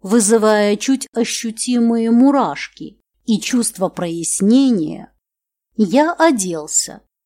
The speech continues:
чтобы сходить до ближайшего магазина за сливками,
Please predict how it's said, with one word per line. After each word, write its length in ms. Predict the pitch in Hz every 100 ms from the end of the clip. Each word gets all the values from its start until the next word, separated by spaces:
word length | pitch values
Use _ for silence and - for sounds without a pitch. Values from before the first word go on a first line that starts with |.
| _
чтобы 420 | - - 277 220
сходить 640 | 233 - 208 196 156 214 -
до 160 | - 185
ближайшего 840 | 202 233 254 220 180 160 - 160 170
магазина 960 | 202 233 202 180 151 147 170 214 226 -
за 220 | - 277
сливками, 880 | - - 170 - - 156 156 -